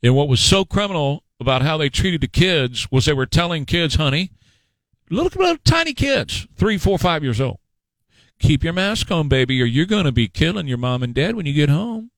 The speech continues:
You're gonna kill somebody with the virus." You wanna screw up a kid's head, you tell him taking the mask off is going to be killing people. And, and by the way, early on in this deal,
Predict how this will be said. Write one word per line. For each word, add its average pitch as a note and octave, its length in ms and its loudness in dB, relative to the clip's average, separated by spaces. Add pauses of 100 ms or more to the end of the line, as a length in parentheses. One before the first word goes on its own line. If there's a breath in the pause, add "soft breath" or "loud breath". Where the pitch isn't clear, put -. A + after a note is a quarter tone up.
(120)
You're D#3+ 120 -4
gonna A3+ 140 -2
kill B3+ 200 0
somebody F#3 400 -4
with D3 140 -4
the D3 80 -6
virus." G#3 480 -8 (1500)
You G3+ 80 4
wanna B3+ 140 4
screw F#3+ 380 2
up F3 120 0
a C#3+ 40 -2
kid's D3 440 0
head, C3 380 2
you B2 160 2
tell D3 300 0
him G#2 120 -4
taking C3+ 300 -2
the A2 60 -2
mask A#2+ 380 -2
off A2 240 0
is G2+ 100 -2
going G#2+ 240 0
to F2+ 60 -4
be G2 100 0
killing F2+ 460 -2
people. - 380 -8 (380)
And, F#3+ 220 2
and F#3 140 0
by B3+ 180 2
the G#3+ 80 -8
way, G#3 360 -4 (800)
early F#3+ 280 4
on G#3+ 220 2
in G#3 80 -4
this E3+ 160 0
deal, D3 380 0